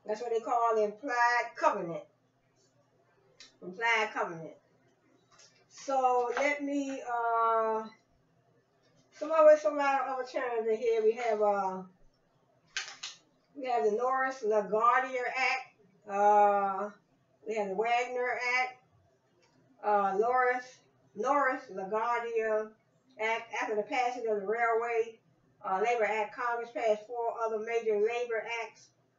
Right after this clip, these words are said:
Uh, the Norris LaGuardia Act was passed by Congress in nineteen thirty-two. Among its major provisions was the outlawing of yellow dog contracts. Ooh, I never heard of that.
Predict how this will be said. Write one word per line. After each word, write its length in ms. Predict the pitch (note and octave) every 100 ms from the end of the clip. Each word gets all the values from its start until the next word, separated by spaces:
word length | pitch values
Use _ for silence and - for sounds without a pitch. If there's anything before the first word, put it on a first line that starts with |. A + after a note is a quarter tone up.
| _ G#3+
Uh, 200 | G#3 F#3+
the 140 | F#3+
Norris 420 | G#3 A#3+ A#3+ A#3+
LaGuardia 640 | G#3 F#3+ G#3+ A3+ A#3 A3+ G3+
Act 180 | A3+ A3+
was 120 | G3+
passed 320 | G3 A#3+ A3+ G#3+
by 140 | F#3+
Congress 580 | - C#4 A#3 A#3+ A3+ A3
in 100 | F#3+
nineteen 420 | G#3 A3 A3+ G#3+ G#3+
thirty-two. 680 | B3 A3+ A3 - E4 D#4+ - _ _ _ _ _ _ _
Among 460 | G3+ A#3 B3+ B3+ A#3+ A#3+
its 180 | G#3+
major 260 | B3+ C4+ B3+ A#3+
provisions 480 | A3 C4+ C4+ B3+ A#3
was 140 | G#3+
the 60 | F#3+
outlawing 680 | F#3+ A#3 A#3+ A#3+ A#3+ A3 G3
of 80 |
yellow 300 | G3+ A#3+ A#3+ A3
dog 360 | A3+ A#3+ B3 B3
contracts. 720 | C4 B3+ B3+ C4 C4+ B3+ -
Ooh, 180 | A4+ G#3+
I 60 | G#3+
never 140 | B3
heard 160 | D4 A#3+
of 80 | A3+
that. 180 | -